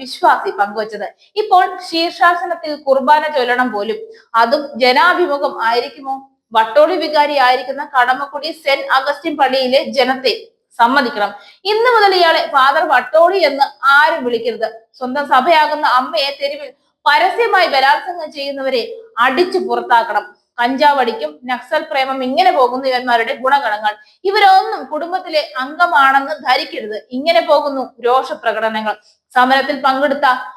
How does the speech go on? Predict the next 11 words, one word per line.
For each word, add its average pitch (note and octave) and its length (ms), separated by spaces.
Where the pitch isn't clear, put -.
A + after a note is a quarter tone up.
ആകെ E4 320
എത്ര C#4+ 240
ഊളകൾ E4+ 360
ഉണ്ടെന്നാണ് B3+ 480
മറ്റൊരു C4+ 400
ചോദ്യം. A3+ 360
വട്ടോളി D#4+ 460
പറയുന്നത് E4 460
വൈദികരെ E4+ 560
അടിമകളാക്കിയിരിക്കുന്നു D#4 1300
എന്നാണ്. G#3+ 320